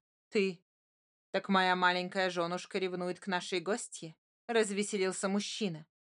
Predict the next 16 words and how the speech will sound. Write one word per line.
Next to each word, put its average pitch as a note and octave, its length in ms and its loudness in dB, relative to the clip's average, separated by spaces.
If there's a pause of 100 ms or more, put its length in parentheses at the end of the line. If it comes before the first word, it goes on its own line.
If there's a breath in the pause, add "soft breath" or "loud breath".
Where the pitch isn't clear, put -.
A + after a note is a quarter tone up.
(140)
и G3+ 100 0
у G3 60 2
меня G3 280 2
сложилось G3+ 540 0
стойкое G3 440 -2
впечатление, F3+ 840 -4 (300)
что - 220 0
он A#3 120 0
просто G#3+ 400 -2
надо F#3+ 240 4
мной F3+ 260 -2
издевался. F3+ 640 -6 (680)
«Вот D4 320 4
еще», F3 500 -4 (340)
фыркнула F#3 500 0
я, F#3 280 -4